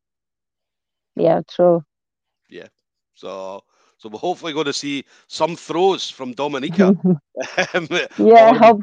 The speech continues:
Speaker 1: so. <laughs>
Speaker 2: the twenty-first of May. So, and then what about you then, Dominica? So obviously Grapple Fest will be one of your main focuses. Um, but
Speaker 1: Yeah.
Speaker 2: what would you like to see yourself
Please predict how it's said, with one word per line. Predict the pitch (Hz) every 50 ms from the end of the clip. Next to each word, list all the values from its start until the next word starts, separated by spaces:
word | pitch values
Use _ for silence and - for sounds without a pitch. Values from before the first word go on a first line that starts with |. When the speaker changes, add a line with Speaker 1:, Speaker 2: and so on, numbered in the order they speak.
| -
Speaker 1:
so. | - 247
<laughs> | 233 240 240 254 - 233 233 233 - 220 - 170
Speaker 2:
the | - 127 - - 185 226
twenty-first | 220 151 156 160 139 131 131 151 139 - - 139 143 - - -
of | 135 123 117
May. | 120 123 143 165 151 120 98
So, | - - 131 123 120 117 117 110 - _ _ _ - - - - -
and | - 135 135
then | 147 151 147 147 147 135 139 - - _ _ _ _
what | - 165 214 240
about | 220 208 196
you | 190 220
then, | 233 233 208 180
Dominica? | 165 175 165 151 143 135 - - 131 113
So | - - 156 147 143 139 127 - _ _ _ _ _ -
obviously | 196 196 190 - 185 160
Grapple | 131 156 175 202 - - 175 165
Fest | - - 160 156 160 147 - -
will | 139 143 135
be | 113 135 131 131 127
one | 113 123 156 165
of | 180 147 123
your | 139 139
main | 127 135 143 139 143 143 135
focuses. | - _ 131 - - _ 117 - - - 120 160 - - - _ _ _ _ _ _ _ _ _ _
Um, | 104 117 117 117 120 120 117 120 131
but | -
Speaker 1:
Yeah. | 131 -
Speaker 2:
what | 214 214 196
would | 202 - -
you | 170 180
like | 156 165 170 - _
to | - 147
see | - - 143 151
yourself | 147 143 139 - - - 123 120 123 113 _